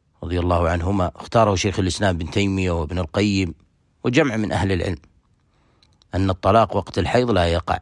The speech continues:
لأنه خلاف شرع الله سبحانه وتعالى، لأن شرع الله أن تطلق المرأة في حال الطهر،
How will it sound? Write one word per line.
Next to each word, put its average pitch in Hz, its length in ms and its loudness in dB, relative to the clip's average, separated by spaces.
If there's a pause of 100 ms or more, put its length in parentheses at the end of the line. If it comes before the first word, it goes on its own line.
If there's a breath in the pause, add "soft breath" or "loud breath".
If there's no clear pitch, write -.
(120)
لأنه 110 240 0
خلاف 156 340 4
شرع 101 240 2
الله 92 200 -2
سبحانه - 380 -6
وتعالى، 80 360 -6 (1300)
لأن 98 260 2
شرع 120 340 4
الله 98 380 2 (140)
أن 101 240 2
تطلق 113 600 2
المرأة 104 460 0
في 95 300 -2
حال 113 480 4
الطهر، 101 600 0